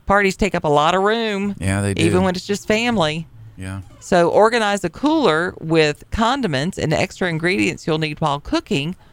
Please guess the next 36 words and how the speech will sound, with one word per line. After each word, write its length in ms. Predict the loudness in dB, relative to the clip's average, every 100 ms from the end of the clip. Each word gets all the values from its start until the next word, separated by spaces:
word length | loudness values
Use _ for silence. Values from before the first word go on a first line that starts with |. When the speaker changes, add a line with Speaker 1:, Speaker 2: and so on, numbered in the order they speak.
| -20 _ _ -2
Speaker 1:
or 200 | 2 2
use 300 | 0 -2 -2
it 100 | -4
to 60 | -6
stow 380 | -2 0 2 0
random 460 | 2 0 0 -2 -2
items 380 | 0 0 -2 -4
that 120 | -4
you 100 | 0
won't 220 | 0 0
need 300 | -2 -2 -4
so 100 | -4
you 160 | -2 -2
can 160 | -2
use 180 | -2 -2
that 180 | -2 -2
valuable 480 | -2 -4 -2 -2 -2
refrigerator 800 | -2 -4 -6 -4 -4 -2 -4 -6 -10 -6
real 240 | -2 0
estate 480 | -2 -2 -2 -2 -6 _ _ _ _
for 260 | -2 0 0
drinks 440 | 0 -2 -2 -6 -4
or 100 | -4
party 380 | -2 -4 -4 -6
food 400 | -4 -4 -4 -6 -8
essentials. 560 | -6 -4 -4 -4 -6 -4
Here's 280 | -2 -2
the 160 | -4 -2
other 220 | -2 -4 -4
thing. 320 | -6 -8 -12 _ _ -20 -4
So 180 | -2
coolers 500 | 2 4 4 4 2
are 240 | 0 0 0
very 320 | -2 -4 -2
handy 480 | -2 -2 -2 -6 -8 _
Speaker 2:
Yeah. 220 | -2 -2